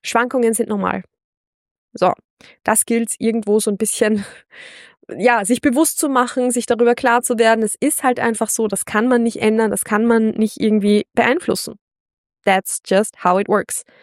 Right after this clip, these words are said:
Aber bevor du jetzt irgendwie das Handtuch wirfst und dir denkst, „Okay, gut,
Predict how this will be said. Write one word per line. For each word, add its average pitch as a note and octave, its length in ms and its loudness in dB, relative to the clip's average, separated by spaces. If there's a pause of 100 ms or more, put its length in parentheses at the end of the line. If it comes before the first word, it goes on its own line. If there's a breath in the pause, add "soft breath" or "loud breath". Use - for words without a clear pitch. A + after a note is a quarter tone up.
(640 soft breath)
Aber A3+ 440 0 (520)
bevor B3 260 4
du A#3+ 100 4
jetzt A#3 260 2
irgendwie A#3 280 -2
das A3 180 -2
Handtuch A#3+ 360 -2
wirfst G#3 320 -2
und G#3 120 -6
dir A3 80 -2
denkst, A3 360 -2
„Okay, A#3 400 2 (480 loud breath)
gut, C4+ 360 -2